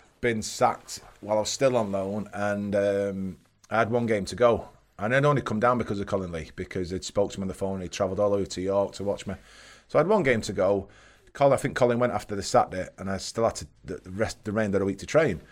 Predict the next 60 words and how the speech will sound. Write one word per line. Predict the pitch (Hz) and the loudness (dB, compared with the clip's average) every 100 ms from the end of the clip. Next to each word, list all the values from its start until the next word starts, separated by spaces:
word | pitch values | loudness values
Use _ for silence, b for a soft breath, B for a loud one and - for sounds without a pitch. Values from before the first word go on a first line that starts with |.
| b b | b b
So | - | 0
I | 123 | 2
spoke | - 151 - | 6 6 6
to | 120 110 104 - - | 2 4 2 -2 -4
Peter | 120 110 95 | -2 -2 -2
Reid, | 98 98 | 0 0
like | 101 107 | 0 0
he | |
always | 104 101 92 | 2 2 0
did, | 104 | 0
after | 104 - | 0 0
every | 113 107 | -2 -2
Saturday | 98 123 - 95 | 0 0 0 -4
game. | 98 | -4
He | 101 | -4
used | 104 | -6
to | 95 | -4
phone | 104 92 | -4 0
me | 101 | 0
up | 104 - | 0 -2
and | 95 90 | -10 -8
say | - 101 | -2 -2
to | 92 | -2
me, | 101 | -2
"How | 104 | -2
was | 101 | -4
today's | - 101 95 | -2 0 0
game, | - 104 95 | 0 -2 0
Butts? | 107 - | -4 -2
How, | 101 98 87 - | -2 -2 -4 -4
how | 104 | -4
did | 92 | -2
things | 95 92 | -6 -6
go? | - 107 107 107 | 0 2 4 4
Was | 98 92 | 2 -4
it | 95 | -6
okay? | 95 120 113 117 107 B B B B | -2 0 2 2 -2 B B B B
How | 101 | 0
are | 104 | 0
you | 95 | 2
feeling? | 127 127 123 120 | 2 4 4 4
Are | 101 | 2
you | |
ready | 98 107 | 0 0
for | - | -2
next | 98 - | -8 -4
week | 117 117 | -2 -2
when | 104 | -2
you're | 98 | 0
back?" | 120 123 113 - | 4 4 2 -4
And | 98 | -2
so | 131 | 0
on. | 151 | 0
He | 139 151 139 - _ | -2 0 -2 -4 _
really | 117 139 120 | 0 2 2
was | 92 | -2
different | 98 101 - | -6 -6 -6
class | 85 - | -6 -6
that | 71 | -12
way. | 64 | -12